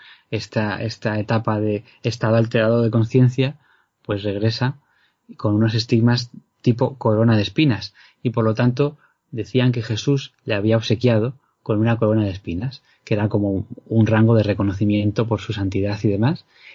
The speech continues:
Y por eso es que hoy la podemos ver, por ejemplo, en la, en la Catedral de la Almudena, tenemos una estatua de la Beata y la podemos ver coronada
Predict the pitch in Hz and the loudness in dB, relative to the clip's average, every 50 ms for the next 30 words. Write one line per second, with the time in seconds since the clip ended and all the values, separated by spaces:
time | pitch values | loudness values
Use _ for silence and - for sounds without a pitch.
0 | _ _ _ 113 110 113 113 123 139 139 165 143 - 151 156 160 208 156 120 107 | _ _ _ -2 0 2 2 2 4 2 2 2 2 2 2 2 2 0 -2 -2
1 | 113 110 113 120 123 117 123 135 127 127 117 113 - 135 127 120 123 127 147 - | -2 0 2 2 2 2 2 0 0 0 -2 0 0 0 0 2 0 -4 -6 -8
2 | - - _ _ _ - 110 104 101 98 95 95 95 95 90 101 - 117 110 110 | -14 -20 _ _ _ -6 -4 -4 -2 -4 -4 -4 -6 -6 -8 -6 -6 -6 -6 -6
3 | - _ _ _ _ _ _ _ _ _ _ 107 104 - _ _ _ _ _ _ | -10 _ _ _ _ _ _ _ _ _ _ -12 -12 -12 _ _ _ _ _ _
4 | 104 101 104 - 107 101 - 101 101 110 110 120 120 117 117 117 113 117 123 131 | -10 -10 -2 0 0 2 2 2 4 4 4 4 4 4 4 6 6 6 6 6
5 | 127 139 156 - 107 104 107 107 107 117 107 - 113 107 117 110 110 107 107 110 | 4 4 2 -2 -4 -4 -4 -2 -4 -4 -2 -2 -4 -2 -2 -2 0 2 2 2
6 | 113 113 113 127 160 - _ _ _ _ 120 104 101 - - 98 104 104 113 110 | 2 0 0 -4 -6 -8 _ _ _ _ -6 -6 -6 -6 -6 -4 0 0 2 2
7 | 110 117 123 123 - _ _ _ _ _ - 120 120 127 123 123 123 120 123 147 | 4 2 2 0 -4 _ _ _ _ _ 0 2 4 4 4 4 4 2 0 -2
8 | 156 | -4